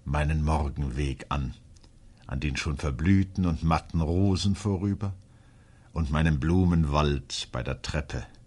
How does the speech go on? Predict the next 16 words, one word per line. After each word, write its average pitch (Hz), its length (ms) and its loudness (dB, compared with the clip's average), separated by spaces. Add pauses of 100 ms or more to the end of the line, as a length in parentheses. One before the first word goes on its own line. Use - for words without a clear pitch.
(480)
wo 65 140 -4
um 65 140 -2
die 67 100 -4
Kletterrose, 73 840 0
die 69 140 -2
am 65 140 -4
Granit 71 440 -2
sich - 200 -4
emporrankt, 73 1000 -2
vielerlei 73 500 0
Blumen 76 460 -2
und 64 180 -8
Kräuter 69 560 -4
sich - 420 -10
ineinander 64 540 -4
verwirren. 62 640 -6